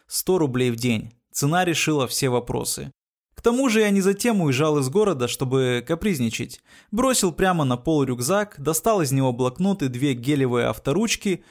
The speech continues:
и ушел за село к реке. Там было тихо, там плыли облака, качались камыши и гуляли кони. С этого все и началось.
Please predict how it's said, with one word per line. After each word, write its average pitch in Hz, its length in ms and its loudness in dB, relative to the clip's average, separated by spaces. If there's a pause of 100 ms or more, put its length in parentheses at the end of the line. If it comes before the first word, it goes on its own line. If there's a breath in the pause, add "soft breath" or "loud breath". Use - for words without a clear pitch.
(160 soft breath)
и 240 80 -2
ушел 190 380 0
за 139 120 -2
село 139 300 0
к - 80 -8
реке. 127 440 -4 (200)
Там 220 180 2
было 135 220 2
тихо, 160 560 -2 (220)
там 147 180 0
плыли 147 260 2
облака, 135 760 0 (100)
качались 120 480 -4
камыши 180 640 -2 (160)
и 135 140 -8
гуляли 127 400 0
кони. 123 460 -4 (560)
С - 140 -2
этого 156 400 -2
все 127 320 -2
и - 20 -2
началось. 120 720 -8